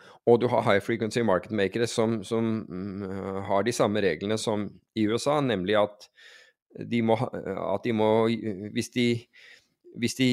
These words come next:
øh, blir vist ordreflyten din, så må de enten handle til bedre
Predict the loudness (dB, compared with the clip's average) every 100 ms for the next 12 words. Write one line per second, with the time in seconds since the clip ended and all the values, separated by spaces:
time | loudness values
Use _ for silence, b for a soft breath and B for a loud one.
0 | 6 6 8 6 6 4 0 -2 0 2
1 | 2 0 2 2 2 2 0 0 0 0
2 | 0 0 2 2 2 0 -2 -2 -2 -2
3 | -6 -14 _ _ _ _ 0 4 4 2
4 | 0 0 2 2 2